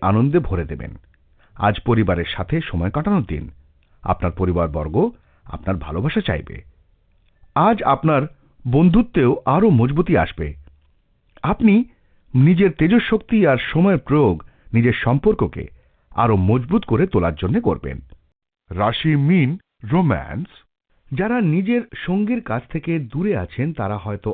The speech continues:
Speaker 1: আজ নিজের সঙ্গীর আসার খবর পেতে পারেন। আপনার সঙ্গীকে চমকে দেওয়ার ব্যবস্থা করুন, যা তাকে ও আপনাকে আনন্দ দেবে। দুজনে একত্রিত হলে কোথা দিয়ে যে দিনটা কেটে যাবে তা আপনি বুঝতেও পারবেন না।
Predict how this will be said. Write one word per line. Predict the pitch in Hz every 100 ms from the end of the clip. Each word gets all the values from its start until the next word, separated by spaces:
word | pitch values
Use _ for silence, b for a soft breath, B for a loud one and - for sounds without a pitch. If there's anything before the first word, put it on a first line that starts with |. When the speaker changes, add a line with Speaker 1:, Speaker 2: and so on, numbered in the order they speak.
| -
Speaker 1:
আজ | 107 147 165 - _ -
নিজের | 131 123 -
সঙ্গীর | 143 170 175 185 -
আসার | 104 139
খবর | 135 98 107 -
পেতে | 110 -
পারেন। | 76 62 58 _ _
আপনার | 104 - 104
সঙ্গীকে | - 151 160 175 180 190 _ _
চমকে | - 233 240 226
দেওয়ার | 123 104 107
ব্যবস্থা | 107 104 117 131
করুন, | - 104 208 240 _ _
যা | 117 156 175
তাকে | 151 - 147 214 _ -
ও | 143 -
আপনাকে | 120 180 120 - 170 - -
আনন্দ | 127 120 92
দেবে। | 73 69 - _ _ _
দুজনে | 123 160 170 180 196 _ _ -
একত্রিত | 165 233 220 202
হলে | 143 147 151 165 _ -
কোথা | 220 233 247
দিয়ে | 220 220
যে | 190 196
দিনটা | 135 127 98
কেটে | - 113 113
যাবে | 117 104 143 _ _ -
তা | 135
আপনি | - 107 131
বুঝতেও | 143 107 - - 214
পারবেন | - 78 73
না। | 60 -